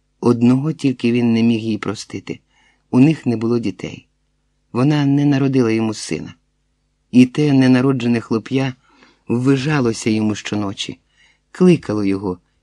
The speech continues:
і тулилося до нього. Часом Стас напивався і діймав її за бездітність. Хапав за коси і бив головою об стіну,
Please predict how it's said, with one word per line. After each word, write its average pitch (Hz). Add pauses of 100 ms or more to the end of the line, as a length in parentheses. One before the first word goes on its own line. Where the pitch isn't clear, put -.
(160)
і 151
тулилося 127
до -
нього. - (760)
Часом 180
Стас 180
напивався 143 (460)
і 156
діймав 131
її 117
за 104
бездітність. - (400)
Хапав 147
за 110
коси 135 (300)
і 113
бив 127
головою 127
об 120
стіну, 131